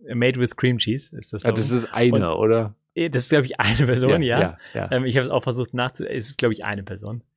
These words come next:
Speaker 1: Ähm, und, ähm, der ist immer, wenn's neue Features gibt, sofort dabei.
Speaker 2: Ja.
Speaker 1: Also, we-, so am Tag eins, als Lockscreen-Widgets da waren, ist der auch dabei.
Speaker 2: Ja.
Speaker 1: Ich bin auch auf der Beta, deswegen komme ich da auch manchmal aus dem Tritt, was jetzt live ist und was nicht. Aber,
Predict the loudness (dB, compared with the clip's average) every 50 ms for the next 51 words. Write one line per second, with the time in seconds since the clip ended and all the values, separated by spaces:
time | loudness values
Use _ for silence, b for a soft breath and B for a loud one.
0 | B B B B B B B 2 4 4 4 4 2 2 2 4 4 4 2 0
1 | -2 0 2 2 4 2 0 -4 -4 0 4 4 6 6 4 2 2 0 0 0
2 | 0 -2 -4 _ -20 -20 -18 _ -2 2 4 6 6 4 2 0 -4 _ -4 -2
3 | -2 0 0 0 0 2 0 0 0 -2 -4 -2 0 -2 -2 -2 -4 -4 -4 -4
4 | -4 -8 -12 -20 _ _ -10 -6 -6 -4 0 0 0 0 0 -2 -6 -6 -8 -10
5 | -12 _ -8 0 2 2 4 4 2 2 0 -2 -4 -4 -4 -4 -4 -4 0 -2
6 | 0 0 2 0 0 0 0 0 0 0 0 0 0 0 0 0 -2 0 -2 -2
7 | 0 2 0 0 0 -4 -6 -4 -2 -2 -2 -2 -2 -2 -2 0 0 0 0 0
8 | 0 0 2 2 4 4 2 2 2 -2 -4 -6 -6 -4 -4 -4 -2 -2 -4 -6
9 | -8 -14 -12 -12 -10 -10 -12 -12 -10 -4 -2 0 0 -2 -4 -6 -6 -6 -4 0
10 | 2 2 4 4 4 2 2 2 0 -2 -2 -2 -2 -2 0 -2 -2 -4 -4 -4
11 | -4 -2 -2 -2 -2 -2 -2 -4 -2 -2 -2 0 0 -2 -2 -2 -4 -6 -8 -8
12 | -8 -6 -6 -6 -4 0 -2 0 2 0 -2 -2 -2 -2 0 0 -2 -2 -4 -6
13 | -6 -6 -6 -8 -6 -4 -4 -4 -4 -4 -2 0 -2 -2